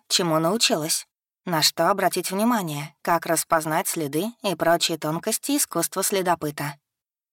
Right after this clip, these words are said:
Эдриан тоже испытывал тревожные чувства. Его, однако, совершенно не волновало, поможет Стефани или нет. Главное, что она — дочь губернатора. Когда девушка вернётся к отцу, то расскажет ему в красках о нападении.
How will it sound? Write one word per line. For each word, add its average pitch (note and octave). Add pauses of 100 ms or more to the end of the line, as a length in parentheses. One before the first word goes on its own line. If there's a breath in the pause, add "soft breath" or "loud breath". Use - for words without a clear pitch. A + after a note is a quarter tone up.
Эдриан E3
тоже E3+
испытывал G#3
тревожные F3+
чувства. - (200)
Его, E3+
однако, F3
совершенно F3
не E3
волновало, D#3+ (160)
поможет D#3
Стефани D#3
или F3
нет. G3+ (500)
Главное, D3+
что -
она — D#3+ (100)
дочь D#3+
губернатора. F3 (600)
Когда D#3+
девушка D#3
вернётся D#3+
к -
отцу, F#3 (120)
то E3
расскажет D#3+
ему F3
в -
красках -
о G#3
нападении. E3+